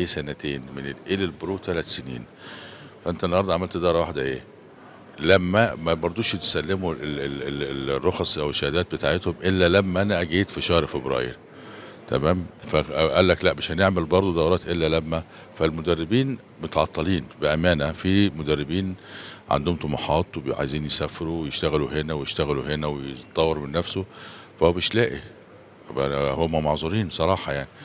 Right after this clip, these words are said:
فهم مش لاقيين. فبالتالي بس، فبالتالي هم يسافروا بتكلفة أعلى كتير جدًا طبعًا كإقامة وكتيكت. إحنا عملنا، ابتدينا already في واحدة، آه، واحدة إيه،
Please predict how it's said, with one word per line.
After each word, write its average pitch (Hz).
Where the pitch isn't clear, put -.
فهم 82
مش 80
لاقيين. 78
فبالتالي 78
بس، 87
فبالتالي 90
هم 90
يسافروا 90
بتكلفة 82
أعلى 87
كتير 92
جدًا 71
طبعًا 69
كإقامة 69
وكتيكت. 69
إحنا 87
عملنا، 85
ابتدينا 85
already 76
في -
واحدة، 69
آه، 67
واحدة 73
إيه، 90